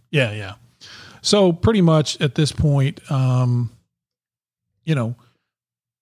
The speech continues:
the hook was swallowed a little bit. He was really aggressive. The photos were going back and forth. Um, you know, we've got this, some webcam action that has happened. Um, and he basically calls,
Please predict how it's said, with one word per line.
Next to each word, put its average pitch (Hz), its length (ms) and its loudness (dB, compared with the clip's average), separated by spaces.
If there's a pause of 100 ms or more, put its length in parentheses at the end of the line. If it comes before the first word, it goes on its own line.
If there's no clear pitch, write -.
(200)
the 151 140 0
hook 180 220 0
was 139 100 -2
swallowed 127 600 0 (120)
a 131 60 0
little 135 280 2
bit. 120 300 -2
He 143 200 -4
was 117 180 -2
really 165 380 2
aggressive. 127 720 -4
The 110 100 -8
photos 156 420 2
were 143 120 2
going 143 280 0
back 127 260 0
and 127 140 -2
forth. 120 460 -2 (420)
Um, 139 320 -4
you 127 80 -2
know, 123 120 -2
we've 120 180 0
got 127 220 -2
this, 123 220 -2 (720)
some 127 260 -2
webcam 135 500 2
action 131 340 0
that 123 120 0
has 120 120 -4
happened. 123 560 -2 (360)
Um, 127 360 -2
and 147 140 0
he 151 300 2 (260)
basically 147 420 0
calls, 113 580 -2